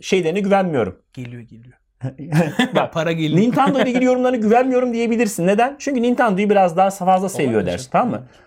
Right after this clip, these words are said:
Speaker 1: Ama ben şimdi sana kalkıp da abi Nintendo'dan paran yatıyor senin, paralı adamsın falan dediğimde olmuyor. Ben
Speaker 2: Doğru
Speaker 1: sadece
Speaker 2: konuş,
Speaker 1: ona,
Speaker 2: hop, şşt falan diye. <laughs>
Speaker 1: ben sadece ona karşıyım.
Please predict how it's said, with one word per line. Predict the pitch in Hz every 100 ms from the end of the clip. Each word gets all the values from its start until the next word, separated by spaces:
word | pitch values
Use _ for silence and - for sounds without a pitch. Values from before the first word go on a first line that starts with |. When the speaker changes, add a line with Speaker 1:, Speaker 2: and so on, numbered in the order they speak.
| -
Speaker 1:
Ama | 156 190
ben | 185
şimdi | 196 185
sana | 180 165
kalkıp | 170 175 208
da | 170
abi | 156 147
Nintendo'dan | 151 170 170 156
paran | 151 160
yatıyor | 175 170 160 139
senin, | 151 143 131 - _ _
paralı | - 147 175
adamsın | 175 170 165 - 165 131 180
falan | - 175 208
dediğimde | 180 170 262
olmuyor. | - 160 247 208 254
Ben | 208
Speaker 2:
Doğru | 165 165
Speaker 1:
sadece | 202 208
Speaker 2:
konuş, | 214 220
Speaker 1:
ona, |
Speaker 2:
hop, | 196 202 -
şşt | -
falan | 156 143 160 156
diye. | 139 143 151
<laughs> | 202
Speaker 1:
ben | 208
sadece | 175 311 294 262
ona | 247 269
karşıyım. | 220 165 - 147 190